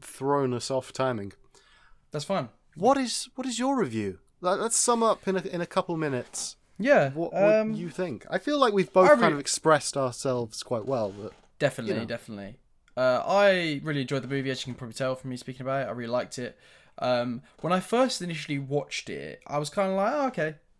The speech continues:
Speaker 2: Um, it's, it's great. It does everything perfect. Like, the script's great, the direction's great." Um,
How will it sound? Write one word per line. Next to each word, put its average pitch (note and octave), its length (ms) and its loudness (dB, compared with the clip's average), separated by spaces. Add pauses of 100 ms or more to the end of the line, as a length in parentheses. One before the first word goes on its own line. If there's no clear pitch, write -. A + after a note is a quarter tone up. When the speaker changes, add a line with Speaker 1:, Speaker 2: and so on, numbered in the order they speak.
(100)
Speaker 2:
Um, C3+ 760 -2 (920)
it's, - 180 -20
it's D#3+ 180 -6
great. D#3 380 4
It C#3 120 -4
does C#3 160 4
everything C#3 380 -4 (100)
perfect. C#3 720 -4
Like, A#2 440 -6 (140)
the - 60 -14
script's - 320 -8
great, A#2+ 360 0
the G#2 80 -10
direction's - 380 -10
great." A2+ 500 -4 (360)
Um, G#2+ 560 -4